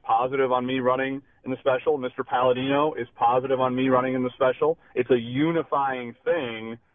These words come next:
for, uh, the region when we're about to have a little bit of disunity because of a,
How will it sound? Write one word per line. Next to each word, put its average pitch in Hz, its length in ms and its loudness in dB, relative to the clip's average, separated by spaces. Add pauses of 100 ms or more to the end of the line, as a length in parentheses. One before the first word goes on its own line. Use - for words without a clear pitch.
(320)
for, 127 640 2 (360)
uh, 117 220 -4
the 117 120 2
region 123 640 -4 (640)
when 135 360 -2
we're 135 160 2
about 139 280 -2
to 139 80 -6
have 135 300 -2
a 131 40 0
little 135 240 2
bit 143 160 2
of 143 100 -2
disunity 120 600 -6
because 123 360 -4
of 123 220 -2
a, 127 300 -2